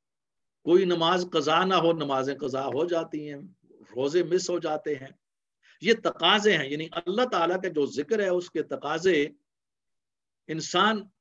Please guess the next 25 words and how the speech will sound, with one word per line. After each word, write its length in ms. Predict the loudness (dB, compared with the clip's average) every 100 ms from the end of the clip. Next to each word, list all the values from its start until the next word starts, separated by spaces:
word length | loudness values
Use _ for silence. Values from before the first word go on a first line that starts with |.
| _ _ _ _ _ 4
के 100 | 6
ऊपर 340 | 8 6 4
भारी 480 | 2 -2 0 2 4
हैं 180 | 2 -2
कि 200 | -2 -2
इंसान 640 | -2 -8 -6 -2 -2 -6
हर 220 | -6 -4 -4
हाल 320 | -2 0 0
में 300 | 0 -4 -6 _ _
उनको 260 | -12 -6 -6
कायम 320 | -4 -4 -4
नहीं 240 | -8 -8 -8
रख 140 | -10
सकता। 420 | -14 -20 -20 -20 _ _ _ _ _ _ _ _ _ _ _ _ _ _ _ -6
उसका 240 | -4 -2 0
क्या 260 | 0 0
है 140 | 0 -2
कि 120 | -4
इस्तिग़फ़ार 720 | -4 -6 -6 -8 -12 -12 -10
है, 60 |
फिर 180 | -10 -12
तलाफ़ी 400 | -10 -8 -8 -10
की 140 | -18 -14
तरफ 240 | -12 -10
जाए। 260 | -10 -10